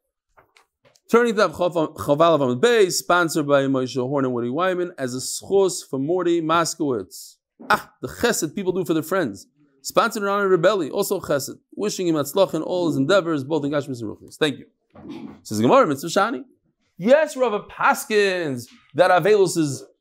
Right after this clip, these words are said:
three days, and, and the Ikra Avelos of Chulu, but I want to perform a mitzvah. I want to put on my tefillin. So I'm gonna be makel. I'm gonna allow you to put on tefillin, even though it's within three days of the Misa.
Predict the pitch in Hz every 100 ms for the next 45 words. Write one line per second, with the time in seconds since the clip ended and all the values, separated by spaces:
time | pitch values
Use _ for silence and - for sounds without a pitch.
0 | _ 131 127 120 226 208 190 160 139 127
1 | - _ _ _ 151 147 143 139 _ _
2 | 143 143 208 196 165 208 208 185 147 139
3 | 117 135 196 - 120 147 - - 143 156
4 | 180 - - 233 247 254 - - 359 -
5 | 151 208 226 - 247 247 247 - 262 320
6 | 330 320 _ - _ 190 214 226 233 185
7 | 311 294 254 247 - _ 180 240 277 269
8 | 240 208 214 208 262 233 214 - 233 196
9 | - 233 214 185 214 208 190 214 175 165
10 | 170 208 202 151 196 151 180 190 151 156
11 | 143 147 135 120 123 120